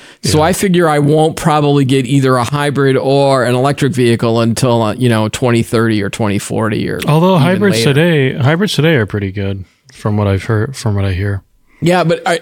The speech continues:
Speaker 1: do they, do they sell well in terms of the used market as well? I'm, I haven't, I'm not really familiar with that. Like I, you know, th-,
Speaker 2: Uh,
Speaker 1: again, the place where I go to get it, I just, I,
Speaker 2: Yeah.
Speaker 1: you know, I, I'm buying by brand and I'm buying by color, to be honest.
Speaker 2: I guess it depends, 'cause with hybrid, you know, there is the aspect of worrying about the battery.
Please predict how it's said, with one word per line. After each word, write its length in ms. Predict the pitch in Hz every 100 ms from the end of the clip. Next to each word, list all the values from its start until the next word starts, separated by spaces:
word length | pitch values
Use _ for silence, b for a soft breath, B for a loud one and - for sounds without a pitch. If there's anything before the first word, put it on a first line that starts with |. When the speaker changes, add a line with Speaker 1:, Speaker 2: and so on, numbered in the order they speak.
| -
Speaker 1:
do 180 | 156 190
they, 140 | 277
do 200 | 269 190
they 120 | 214
sell 360 | 240 - 202 208
well 360 | 196 196 190
in 200 | 135 156
terms 280 | 139 175 160
of 140 | 165 131
the 100 | 139
used 340 | 135 156 160
market 540 | 180 165 196 185 - _
as 160 | 147 131
well? 340 | 135 139 160 -
I'm, 240 | 131 135 -
I 100 | 135
haven't, 220 | 139 156
I'm 120 | 143 156
not 160 | 170
really 200 | 170 151
familiar 380 | - 139 139 131
with 80 | 123
that. 100 | 123
Like 160 | 131
I, 280 | 143 147 - - B B B B
you 80 | 139
know, 200 | 135 117
th-, 340 | - - 170 156
Speaker 2:
Uh, 100 | 139
Speaker 1:
again, 220 | 185 170
the 40 |
place 280 | 147 196 -
where 100 | 196
I 60 | 165
go 120 | 165
to 80 | 147
get 200 | 151 156
it, 100 | 139
I 80 |
just, 420 | 135 135 - - -
I, 100 | 139
Speaker 2:
Yeah. 280 | 135 113
Speaker 1:
you 60 | 110
know, 100 | 135
I, 240 | 127 139 -
I'm 180 | 139
buying 300 | 123 143 156
by 120 | 135 127
brand 500 | 127 131 147 170 139
and 160 | 135
I'm 300 | 131 131 127
buying 360 | 131 131 127 123
by 220 | 123 120
color, 440 | - 117 120 95
to 160 | - 120
be 120 | 123
honest. 320 | 113 113 127
Speaker 2:
I 20 | 156
guess 160 | 180
it 160 | 214 -
depends, 720 | 110 - - 120 107 101 98
'cause 260 | 123 104
with 180 | 117 104
hybrid, 460 | 135 131 123 123 113
you 60 |
know, 320 | 117 113 110 113
there 380 | 123 120 113
is 100 | 110
the 120 | 107 107
aspect 360 | 107 - 104
of 100 | 104
worrying 260 | 107 107 104
about 200 | 104 101
the 80 | 104
battery. 540 | 104 104 107 110 104